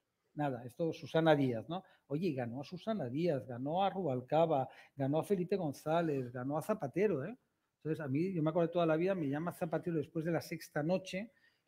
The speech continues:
y me dice, "Ah, bueno", era normal que me llamara, y dice, "Oye, Paco, estás equivocado, va a perder Sánchez". Digo, "Presidente, estás, que pierde Sánchez", me llamó Rubalcaba, "que pierde Sánchez", ganó Sánchez.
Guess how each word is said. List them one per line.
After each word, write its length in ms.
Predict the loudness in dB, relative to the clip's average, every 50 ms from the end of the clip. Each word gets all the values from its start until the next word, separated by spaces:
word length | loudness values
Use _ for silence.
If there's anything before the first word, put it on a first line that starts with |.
| _ -4
y 140 | 0 0
me 120 | 2 2 2
dice, 280 | 2 2 0 -2 -2
"Ah, 140 | -2 -2 -2
bueno", 340 | -4 -4 -4 -4 -4 -6 -8 -14 -20 -20
era 160 | -16 -14 -10
normal 280 | -8 -6 -4 -4 -4 -4
que 80 | -4 -4
me 80 | -2
llamara, 260 | -2 -2 0 0 0
y 40 | 0
dice, 180 | -2 -2 -4 -2
"Oye, 160 | -2 -2 -2
Paco, 260 | -2 -4 -4 -4 -6
estás 240 | -8 -8 -10 -10 -10
equivocado, 720 | -10 -8 -6 -4 -4 -4 -2 -2 -2 -2 -2 -2 -6 -10 _ -10
va 280 | -6 -2 2 2 2
a 100 | 2 2
perder 560 | 2 2 2 0 0 2 2 2 2 2 -2 -6 -14 -20 _ _ _
Sánchez". 640 | -2 0 2 2 2 0 -4 -8 -14 -14 -16 -20 _ _ _ _ _ _ _ _ _
Digo, 260 | -10 -8 -6 -6 -8
"Presidente, 500 | -10 -12 -14 -12 -6 -4 -4 -4 -4 -6
estás, 440 | -8 -8 -8 -6 -4 -4 -6 -6 -10 -20 -20 -20 -20 _ _ -18 -8
que 140 | -6 -6 -4
pierde 320 | 0 2 2 2 2 0
Sánchez", 400 | 0 0 0 0 0 -2 -6 -8
me 120 | -6 -4 -4
llamó 200 | -2 -2 -2 0
Rubalcaba, 560 | 0 2 2 2 2 0 -2 -2 -2 -4 -6
"que 140 | -8 -12 -10
pierde 400 | -2 0 2 2 2 2 -2 -2
Sánchez", 460 | 0 -2 -2 -2 -2 -6 -12 -18 -18 _ _ _ _ _ _
ganó 260 | -12 -8 -8 -8 -6
Sánchez. 400 | -4 -4 -4 -4 -6 -10 -18